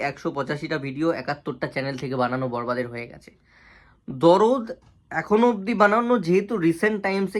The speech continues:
কিছুদিন আগে গেছে, বা ন্যাশনাল প্যান ইন্ডিয়া রিলিজ আমাদের এখানে কিছু হলে সবে সবে সদ্য রিলিজ করেছে, সেই জায়গা থেকে দুশো তেতাল্লিশটা চ্যানেল থেকে ভিডিও হয়েছে এবং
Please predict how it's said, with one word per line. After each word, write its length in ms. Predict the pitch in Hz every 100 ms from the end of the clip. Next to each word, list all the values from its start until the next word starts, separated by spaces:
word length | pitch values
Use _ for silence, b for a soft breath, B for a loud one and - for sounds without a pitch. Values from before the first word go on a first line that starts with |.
| -
কিছুদিন 320 | 165 175 180
আগে 260 | 131 139 170 147
গেছে, 200 | 139 175 165
বা 100 | 151 165 - 139
ন্যাশনাল 480 | 131 131 170 180 180 175 - _ _
প্যান 180 | 170 175
ইন্ডিয়া 220 | 185 185 180
রিলিজ 240 | 165 170
আমাদের 260 | 160 156 170
এখানে 180 | 165 165 160
কিছু 140 | 151 160
হলে 120 | 156 -
সবে 180 | 151 175 165
সবে 160 | 151 151 b _
সদ্য 200 | - 160 156 139
রিলিজ 200 | 135 139 -
করেছে, 240 | 131 131 170
সেই 140 | 147 143
জায়গা 160 | 151 156
থেকে 140 | 170 160
দুশো 160 | 131 170 160
তেতাল্লিশটা 540 | 127 156 160 - 170 160 B B -
চ্যানেল 260 | 143 151 143
থেকে 160 | 165 160 131
ভিডিও 240 | 131 135 151 127
হয়েছে 300 | 131 143 190 180
এবং 160 | 160